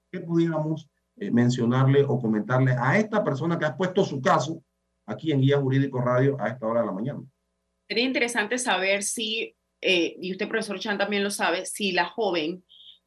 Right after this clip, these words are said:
Speaker 2: eh, jugó este rol de poder convertirse en, en querellante, ¿no?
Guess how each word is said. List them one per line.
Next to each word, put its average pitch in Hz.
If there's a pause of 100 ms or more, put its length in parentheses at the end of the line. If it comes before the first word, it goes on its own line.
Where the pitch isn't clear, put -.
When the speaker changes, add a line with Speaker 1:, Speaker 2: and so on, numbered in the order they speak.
Speaker 2:
eh, 170
jugó 208
este 214
rol 214
de 185
poder 170
convertirse 175
en, 156
en 170
querellante, 160
¿no? 175